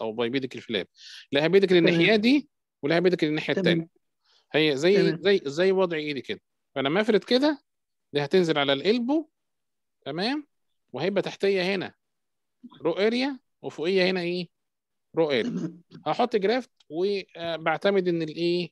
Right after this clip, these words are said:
Speaker 1: ان ال-، ان انا غطيت المنطقه الالبو جوينت نفسه بفلاب.
Speaker 2: لكن الفلابه دي مش، مش سكار يا فندم، مش ده، مش ده
Speaker 1: هي
Speaker 2: جزء من
Speaker 1: حتى،
Speaker 2: السكار
Speaker 1: حتى،
Speaker 2: بتاع
Speaker 1: حتى،
Speaker 2: الباك؟
Speaker 1: حتى even، حتى even لو سكار، ان انا بعتمد ان انا ما حركتهاش من مكانها خالص.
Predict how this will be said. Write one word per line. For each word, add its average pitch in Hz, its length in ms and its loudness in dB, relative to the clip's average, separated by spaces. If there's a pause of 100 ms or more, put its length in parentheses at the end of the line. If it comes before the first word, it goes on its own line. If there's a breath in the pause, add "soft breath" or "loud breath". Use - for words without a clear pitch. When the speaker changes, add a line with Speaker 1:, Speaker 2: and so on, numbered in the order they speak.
(120)
Speaker 1:
ان 151 160 -6
ال-، 123 720 -6 (420 soft breath)
ان 147 80 -2
انا 175 140 2
غطيت 151 400 0
المنطقه 131 560 0
الالبو 156 380 -4
جوينت 185 380 0
نفسه 233 460 -4 (560)
بفلاب. 131 360 -2 (1500)
Speaker 2:
لكن 196 180 2
الفلابه 190 300 4
دي 190 120 4
مش، 202 240 0
مش 170 220 -2
سكار 190 300 0
يا 175 100 0
فندم، 190 320 -2
مش 170 200 -6
ده، 160 340 0
مش 147 180 -8
ده 160 180 -4
Speaker 1:
هي 170 60 4
Speaker 2:
جزء 175 60 6
من 165 60 4
Speaker 1:
حتى، - 160 -2
Speaker 2:
السكار - 280 0
Speaker 1:
حتى، - 40 0
Speaker 2:
بتاع 156 200 -4
Speaker 1:
حتى، 156 80 2
Speaker 2:
الباك؟ 170 220 -2
Speaker 1:
حتى 208 280 0
even، 175 480 2
حتى - 260 -8
even 185 240 0
لو 151 160 -2
سكار، 214 400 -2
ان 165 200 -6
انا 175 120 -4
بعتمد 160 540 -2
ان 175 100 -4
انا 185 100 -4
ما 175 80 -6
حركتهاش - 440 -6
من 151 60 -4
مكانها 170 240 0
خالص. 143 580 0